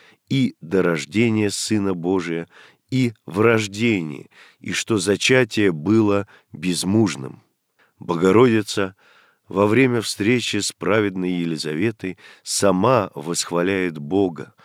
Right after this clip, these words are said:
исполнившего обетование о Мессии,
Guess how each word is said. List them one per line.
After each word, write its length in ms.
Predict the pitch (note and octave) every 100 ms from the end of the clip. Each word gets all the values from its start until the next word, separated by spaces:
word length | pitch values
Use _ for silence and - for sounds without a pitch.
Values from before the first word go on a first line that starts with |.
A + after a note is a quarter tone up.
| - -
исполнившего 1080 | - E2+ - B2+ C3 A2+ G2+ - G2+ G2 G2+ -
обетование 880 | E2 D2+ E2 E2 D2+ E2+ F2 D#2 - _
о 100 | F#2+
Мессии, 720 | F2 E2 - - F2 D2+ -